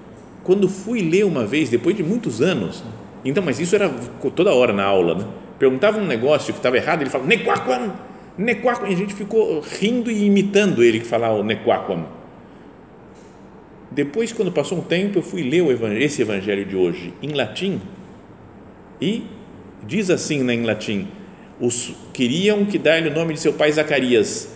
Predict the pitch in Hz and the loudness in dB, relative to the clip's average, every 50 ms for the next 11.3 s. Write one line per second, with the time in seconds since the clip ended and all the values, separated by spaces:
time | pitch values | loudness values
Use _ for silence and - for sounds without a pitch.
0 | - - - - 139 147 202 240 226 - 180 175 196 202 175 147 151 143 - - | -20 -6 -2 -2 0 2 2 2 2 2 2 2 2 2 2 -2 -2 -4 -2 -4
1 | 120 117 - 131 160 190 214 202 202 - 208 208 185 - - - 135 113 101 95 | -6 -6 -4 -2 0 0 0 0 0 2 2 2 2 2 0 2 2 2 2 0
2 | 98 107 113 110 - 170 170 170 135 131 160 165 151 147 135 131 120 127 151 151 | -2 -4 -2 0 0 0 0 0 0 0 -2 0 0 0 0 0 0 -2 -4 -4
3 | - 170 175 180 175 170 175 170 175 196 180 165 139 - 151 175 175 139 120 107 | 0 -2 -2 -2 -2 -2 -2 -2 0 0 0 0 0 0 0 0 0 0 0 -2
4 | 117 131 131 127 - - 143 135 - - - - - - - - - 135 127 147 | -2 -2 -2 -2 -2 -4 -6 -8 -8 -16 -20 -20 -20 -20 -18 -8 -4 -2 0 2
5 | 143 123 113 127 127 127 123 110 - - 120 117 117 113 110 110 104 95 92 98 | 0 0 2 4 4 4 4 2 0 0 0 0 0 0 0 0 0 0 0 -2
6 | 92 90 90 98 101 90 95 107 110 104 - 120 120 117 104 117 113 113 113 104 | -4 -6 -8 -8 -10 -10 -12 -12 -12 -8 -6 -6 -4 -4 -2 -2 -2 0 0 2
7 | 101 95 87 90 90 90 87 85 - - - - - - - - - - - - | 2 2 0 -2 -4 -4 -8 -10 -14 -16 -18 -20 -20 -20 -20 -20 -20 -20 -20 -20
8 | - - - - - - - - - - - - - - - - 123 139 147 160 | -20 -20 -20 -20 -20 -20 -20 -20 -20 -20 -20 -20 -20 -20 -12 -4 -4 -2 0 0
9 | 139 - - - 151 190 233 233 - - 202 208 196 - - - - - - - | -2 -2 -4 -4 0 0 0 -2 -2 -2 -2 -2 -2 -4 -10 -16 -18 -18 -16 -16
10 | 151 139 226 247 214 143 120 - 208 247 247 240 - 262 262 254 262 233 143 127 | -12 -6 -2 -2 -2 -2 0 0 0 0 0 -2 -4 -4 -4 -2 -2 0 0 0
11 | 147 185 214 185 107 | 0 0 0 0 -2